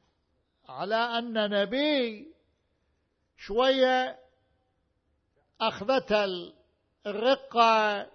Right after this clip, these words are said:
الب-، شو تسميها، العاطفة ال-، الأبوية،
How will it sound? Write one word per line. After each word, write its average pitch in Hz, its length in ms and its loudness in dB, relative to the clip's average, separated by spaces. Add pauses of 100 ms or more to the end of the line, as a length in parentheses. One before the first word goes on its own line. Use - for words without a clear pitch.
(260)
الب-، 160 500 -14
شو - 180 -14
تسميها، 226 640 -4
العاطفة 220 840 2
ال-، 202 260 -4 (1200)
الأبوية، 269 1400 4